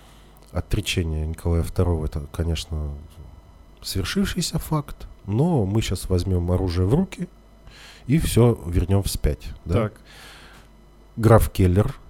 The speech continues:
Speaker 1: немец, выдающийся человек, э, хан Нахичеванский, азербайджанец, по большому счёту.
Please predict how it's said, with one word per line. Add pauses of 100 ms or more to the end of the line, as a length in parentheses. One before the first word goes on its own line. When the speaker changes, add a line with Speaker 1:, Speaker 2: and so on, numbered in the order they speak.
(260)
Speaker 1:
немец, (1400)
выдающийся
человек,
э, (2500)
хан
Нахичеванский, (1500)
азербайджанец,
по
большому
счёту.